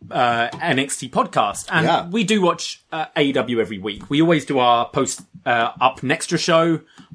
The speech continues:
Speaker 1: on our Patreon, where we talk about A E W. But our priority is N X T. That's what we always watch first.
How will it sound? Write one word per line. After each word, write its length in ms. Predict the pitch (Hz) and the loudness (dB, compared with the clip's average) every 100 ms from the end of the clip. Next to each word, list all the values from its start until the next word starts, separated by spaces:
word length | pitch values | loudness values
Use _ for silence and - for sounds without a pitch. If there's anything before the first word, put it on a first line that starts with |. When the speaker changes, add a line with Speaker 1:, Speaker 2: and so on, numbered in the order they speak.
| - | 0
Speaker 1:
on 260 | 131 123 | 0 2
our 140 | 120 110 | 0 0
Patreon, 720 | 185 214 - 214 196 196 180 - _ | 0 -2 0 2 4 2 -2 -8 _
where 120 | 147 | -2
we 80 | 143 | 0
talk 220 | 156 143 | -2 0
about 260 | 139 123 143 | 2 0 0
A 40 | |
E 160 | 127 113 | -4 -2
W. 500 | 127 117 117 117 107 - _ _ | -2 -2 -4 -6 -6 -12 _ _
But 300 | 156 151 - | 0 0 -2
our 120 | 196 185 | -4 0
priority 520 | 214 220 180 - 165 | 0 2 0 -2 -4
is 100 | 127 | -2
N 100 | 123 | -2
X 140 | 113 | -4
T. 260 | - 110 95 | -8 -10 -6
That's 300 | 123 151 - | -2 -2 -2
what 140 | 151 147 | -4 -2
we 120 | 127 | -2
always 320 | 120 117 104 | 0 0 -2
watch 200 | 117 - | -6 -6
first. 440 | - 117 92 - | -2 -2 -2 -10